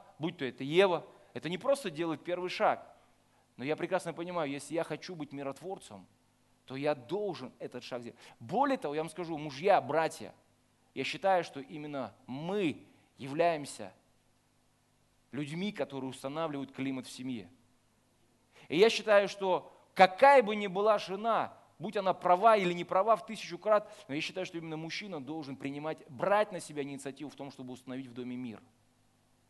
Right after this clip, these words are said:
и согласие, и принести любовь. Потому что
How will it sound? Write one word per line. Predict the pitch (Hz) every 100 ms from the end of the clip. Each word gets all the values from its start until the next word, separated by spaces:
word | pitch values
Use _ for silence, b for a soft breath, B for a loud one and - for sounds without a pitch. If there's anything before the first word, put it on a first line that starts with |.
| _
и | -
согласие, | - 123 139 104 - _ _ _ _ _ _ -
и |
принести | 113 131 127 127
любовь. | 135 139 113 - _ B B -
Потому | 123
что | 135 135